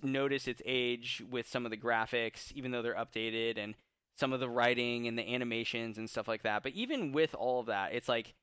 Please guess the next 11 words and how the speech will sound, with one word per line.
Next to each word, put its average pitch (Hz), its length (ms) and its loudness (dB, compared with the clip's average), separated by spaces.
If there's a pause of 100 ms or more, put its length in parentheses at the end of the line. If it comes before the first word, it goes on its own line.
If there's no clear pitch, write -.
(720)
it's 139 120 -8
just - 200 -4
great. 127 340 0
The 110 60 -8
scope 165 420 2
is 170 160 0
huge, 180 580 -2 (120)
but 131 180 -2
not 135 300 2
too 156 360 0
overwhelming. 143 760 2